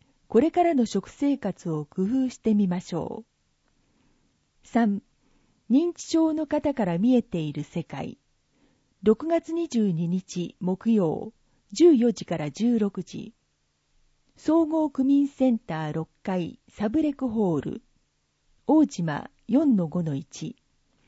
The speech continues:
九十人申し込み順。これを聞けば、認知症の方の気持ちがわかる。地域に認知症の方がいた場合、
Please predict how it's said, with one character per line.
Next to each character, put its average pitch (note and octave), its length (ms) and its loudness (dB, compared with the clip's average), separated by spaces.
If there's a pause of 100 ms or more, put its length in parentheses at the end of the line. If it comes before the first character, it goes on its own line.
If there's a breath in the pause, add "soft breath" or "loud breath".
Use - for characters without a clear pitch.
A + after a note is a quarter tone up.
(480)
九 D#4+ 200 6
十 D#4+ 240 2
人 D#3+ 380 -2 (240)
申 A#3+ 180 4
し - 80 -10
込 G#3 160 -2
み F#3 120 0
順。 D3 320 -8 (1300)
こ A#3 140 2
れ D#4 140 4
を D#4 100 2
聞 - 140 -20
け A#3+ 140 -2
ば、 E3 240 -4 (340)
認 D#4+ 220 2
知 - 100 -16
症 D#4+ 300 -2
の D4+ 120 -2
方 C#4 280 0
の F3 140 -2
気 - 120 -6
持 A3 140 0
ち A3+ 140 -4
が G3+ 160 0
わ D#3+ 140 -4
か D#3+ 160 -8
る。 - 160 -12 (920)
地 E4 220 2
域 A3+ 180 0
に F3+ 160 0
認 D4 260 0
知 - 100 -20
症 D4 260 0
の C#4 120 2
方 C4+ 260 -2
が F#3 120 -2
い E3 100 -4
た F#3 200 -6
場 E3+ 240 -4
合、 D#3+ 60 -4